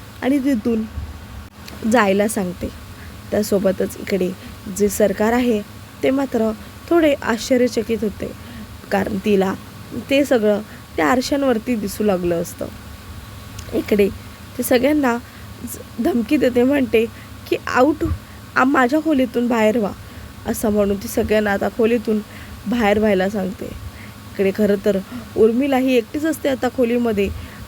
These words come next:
आणि त्यासोबतच सरकारचा घाबरलेला चेहरा हा मात्र उर्मिला ही पाहत असते. तिला कळतच नाही की आता ह्याला सरकारला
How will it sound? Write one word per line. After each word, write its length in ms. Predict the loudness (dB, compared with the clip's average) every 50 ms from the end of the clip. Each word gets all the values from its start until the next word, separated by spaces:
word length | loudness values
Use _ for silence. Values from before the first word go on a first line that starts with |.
| 0
आणि 100 | 0 2
त्यासोबतच 600 | 2 2 2 2 2 2 2 2 2 2 2 0 0 -2 -6 -16 -18 -18 -16 -6 0 2
सरकारचा 540 | 4 4 4 4 2 0 0 0 0 0
घाबरलेला 680 | 2 2 2 2 2 2 2 2 2 2 2 2 2 0
चेहरा 420 | 0 0 0 2 2 2 0 0 -2 -6 -10 -14 -16 -16 -12 -6
हा 80 | -4 -2
मात्र 300 | 0 0 0 0 2 4 4
उर्मिला 500 | 4 4 4 2 2 4 4 4 2 0 -4 -8 -14 -18 -16 -8 -6
ही 60 | -6
पाहत 420 | -2 0 2 2 2 2 0 0 -2
असते. 340 | -4 -4 -6 -6 -6 -6 -6 -10 -14 -16 -18 -18 -18 -18 -10 -2 0
तिला 180 | 2 4 4 2
कळतच 500 | 2 2 2 2 2 2 0 -2 -2 0
नाही 200 | 0 0 0 -2 -4 -8 -12 -16 -16 -16 -4 -2
की 60 | -2
आता 180 | 0 2 2 2
ह्याला 280 | 4 4 2 2 0 -2 -6 -12 -16 -18 -16 -4 0
सरकारला 520 | 2 2 2 2 2 0 0 2 0 0